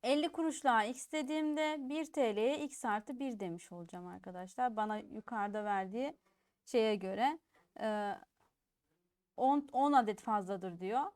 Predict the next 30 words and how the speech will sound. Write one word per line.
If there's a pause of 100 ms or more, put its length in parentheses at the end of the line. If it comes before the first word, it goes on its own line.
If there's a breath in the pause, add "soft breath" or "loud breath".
(260 soft breath)
On
adet
fazla
dediği
için (100)
on
x
artı
on
diyorum.
Buraya
x
diyorum.
Burasına
x
artı
on
diyorum. (1200 soft breath)
Sonra
elli
kuruşluk, (420 loud breath)
elli
kuruş (160)
kaç
T
L
yapar?
Yani
elli
kuruşu